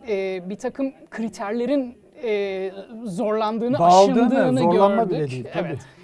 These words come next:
Speaker 1: E, yani evet, daha önce Bitcoin'in bu kadar derin bir düşüş yaptıktan sonra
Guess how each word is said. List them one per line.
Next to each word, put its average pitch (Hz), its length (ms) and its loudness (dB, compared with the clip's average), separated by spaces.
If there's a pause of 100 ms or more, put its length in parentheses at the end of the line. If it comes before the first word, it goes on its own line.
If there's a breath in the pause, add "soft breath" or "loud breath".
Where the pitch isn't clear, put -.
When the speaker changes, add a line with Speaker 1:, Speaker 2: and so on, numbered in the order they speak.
(260 loud breath)
Speaker 1:
E, 196 80 -4 (120)
yani 202 520 -2
evet, 233 360 -6
daha 240 240 2
önce 240 380 -4 (480)
Bitcoin'in 247 600 -4
bu 285 80 -6
kadar 226 360 -2 (180)
derin 233 500 -4
bir 208 180 -6
düşüş 202 300 -10
yaptıktan 247 560 -6
sonra 247 280 -4